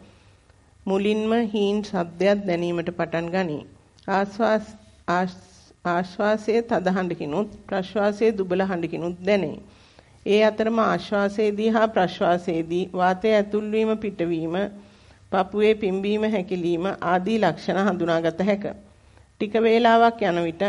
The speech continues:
ආශ්වාස හා ප්‍රශ්වාසයේ තීව්‍ර ගතිය අඩු වී එය ඉතා සෙමින් සිදුවේ. වරින් වර තදවන,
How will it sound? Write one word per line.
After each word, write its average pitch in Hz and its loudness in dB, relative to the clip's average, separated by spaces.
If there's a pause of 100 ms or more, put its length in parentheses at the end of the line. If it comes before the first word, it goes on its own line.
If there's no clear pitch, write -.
(140)
ආශ්වාස 202 0
හා 220 2
ප්‍රශ්වාසයේ 180 0
තීව්‍ර 196 -2
ගතිය 214 2
අඩු 160 2
වී 160 -2 (540)
එය 202 4
ඉතා 196 2
සෙමින් 226 0
සිදුවේ. 175 -4 (460)
වරින් 202 2
වර 165 2 (800)
තදවන, 196 0